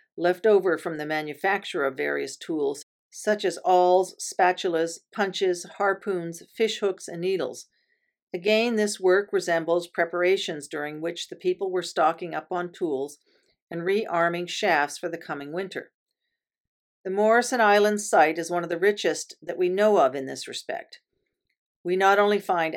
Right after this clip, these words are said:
axes, points, needles, fish hooks, barbs, and other tools, but also bits of copper.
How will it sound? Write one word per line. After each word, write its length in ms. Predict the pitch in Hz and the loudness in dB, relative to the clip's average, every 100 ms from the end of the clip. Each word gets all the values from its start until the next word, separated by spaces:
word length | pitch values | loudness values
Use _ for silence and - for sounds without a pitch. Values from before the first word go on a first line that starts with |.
| - | -2
axes, 480 | 180 185 202 170 | -2 -2 -4 -6
points, 500 | - - 196 180 170 - | -8 -6 -4 -4 -6 -10
needles, 440 | 170 175 156 151 | -4 -2 -2 -6
fish 280 | - 185 - | -4 -4 -2
hooks, 240 | 160 - | -6 -6
barbs, 400 | - 156 160 160 | -8 0 0 -2
and 100 | 147 | -8
other 220 | - 202 202 | -6 -4 -4
tools, 480 | - 147 131 147 - _ _ _ | -4 -4 -4 -8 -16 _ _ _
but 100 | 165 | 0
also 400 | 165 175 185 214 | 4 4 4 0
bits 260 | 202 160 - | 0 -4 -8
of 120 | 175 | -12
copper. 480 | - 160 160 - - | -2 -2 -2 -10 -14